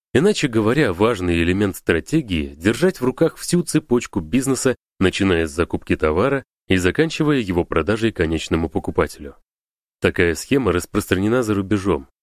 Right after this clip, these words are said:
Китайский студент приезжает учиться куда-нибудь в Европу, а через некоторое время у него вдруг оказывается свой магазин дешёвых китайских товаров. Или он становится дилером китайского завода,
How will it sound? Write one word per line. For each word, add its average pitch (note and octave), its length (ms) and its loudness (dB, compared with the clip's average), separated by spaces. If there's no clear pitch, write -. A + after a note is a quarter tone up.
Китайский B2 440 0
студент A#2+ 460 0
приезжает F#2+ 500 0
учиться G#2 360 -2
куда-нибудь E2+ 480 -2
в E2 40 -10
Европу, E2 580 0
а D#3+ 200 2
через E3 320 0
некоторое C3 480 2
время F#2+ 320 0
у C3+ 100 2
него F2+ 240 2
вдруг G#2+ 340 -2
оказывается D3 600 0
свой B2+ 280 0
магазин A#2+ 520 0
дешёвых B2+ 500 0
китайских D#2 540 -2
товаров. E2 520 -2
Или F#3 240 2
он E3+ 220 2
становится A2+ 640 0
дилером F#2 540 0
китайского F2 600 -2
завода, B2+ 500 0